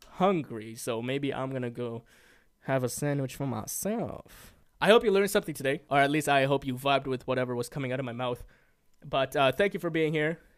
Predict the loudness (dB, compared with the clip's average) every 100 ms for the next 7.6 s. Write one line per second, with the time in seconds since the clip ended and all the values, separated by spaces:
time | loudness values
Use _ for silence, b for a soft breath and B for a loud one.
0 | -6 -2 -2 -2 0 4 6 6 6 4
1 | 2 0 -2 -6 -12 b b b -4 -2
2 | -2 0 4 6 4 2 -4 -2 0 0
3 | 0 0 0 -6 -6 -4 -4 -4 -4 -4
4 | -6 -4 -4 -2 -4 -8 -12 b b -6
5 | -4 -2 0 2 4 2 4 4 4 0
6 | -10 -16 -20 _ -18 -16 -12 -8 -2 0
7 | 0 -2 -2 -4 -6 -14